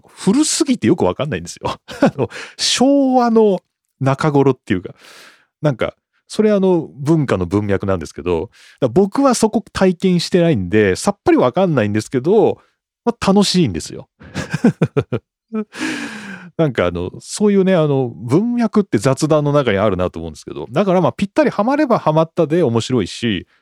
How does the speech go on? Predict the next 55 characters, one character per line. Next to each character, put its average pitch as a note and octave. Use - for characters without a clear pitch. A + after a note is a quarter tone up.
全 G3
然 A#3+
違 F3+
っ G#3
て -
も D#3+
そ C3
れ D3
は C3+
そ C#3
れ E3
で E3+
楽 G#2+
し -
い D#2+
っ -
て -
い B1
う。 -
だ F3
か D#3+
ら、 C#3+
今 F3
回 A#2+
の B2
こ A#2+
の G#2+
虎 A#2+
の B2
意 B2+
を G#2+
狩 F2+
る F2+
狐 G#2+
さ G#2
ん G2+
の G2
お G2+
二 -
人 A2+
の、 D3+
ま G#2
あ、 -
雑 -
談 G2
っ F#2+
て G2
い -
う E2
の D2
も、 -
も G2
う、 -
も G#2
う F#2